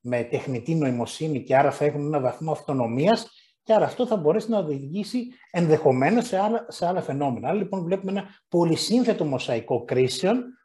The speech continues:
όπου κυριαρχεί η κλιματική αλλαγή, η κλιματική κρίση, όπως συνηθίζουμε να τη λέμε, όχι γιατί αλλάζουμε το χαρακτήρα, όπως πάρα πολλές φορές κάνουμε, αλλά γιατί πραγματικά έχει αυτά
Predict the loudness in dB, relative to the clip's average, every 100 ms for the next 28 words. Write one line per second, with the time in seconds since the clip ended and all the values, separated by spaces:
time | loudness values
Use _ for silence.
0 | _ -2 0 0 -2 0 2 2 -2 0
1 | 2 0 -6 _ -8 -2 2 2 0 -4
2 | 0 2 4 2 0 -4 -6 -4 -2 -2
3 | -2 -6 -10 -4 -4 -4 -6 -8 -10 -12
4 | -12 -6 -2 0 2 2 4 4 4 6
5 | 6 6 4 2 -6 -6 -8 _ -20 -8
6 | 0 6 6 4 0 4 6 6 4 0
7 | _ -2 0 2 6 6 4 0 0 -2
8 | -2 0 0 0 -4 -4 -2 0 0 -2
9 | -4 0 2 2 0 -4 -10 -8 -2 0
10 | -2